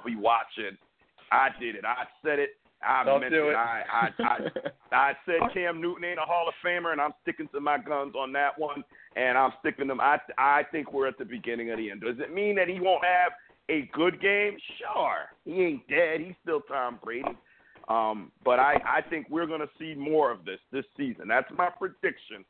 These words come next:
Speaker 1: that we will see more of this this season. That's how you'll know I was right, 'cause normally he's good for one, lay one egg a year,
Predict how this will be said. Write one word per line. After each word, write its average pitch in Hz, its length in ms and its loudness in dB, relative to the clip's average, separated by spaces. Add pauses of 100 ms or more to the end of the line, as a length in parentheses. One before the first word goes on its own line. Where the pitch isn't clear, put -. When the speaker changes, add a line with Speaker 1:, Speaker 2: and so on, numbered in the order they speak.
(380)
Speaker 1:
that 107 100 -6
we 135 160 -6
will 156 240 -6
see 175 120 -8
more 156 360 2
of 120 200 -4
this 120 160 -4 (180)
this 127 140 -8 (180)
season. - 380 -10 (560)
That's 123 240 2
how 170 160 0
you'll 170 260 -4
know 180 320 0
I 147 200 -4
was 170 140 -6 (140)
right, 143 240 -2 (520)
'cause 117 180 -10
normally 156 500 2
he's 156 220 -10
good 147 260 0
for 117 160 -8
one, 165 480 -6 (240)
lay 143 240 0
one 190 220 2
egg 208 180 4
a 220 160 -2
year, 160 300 2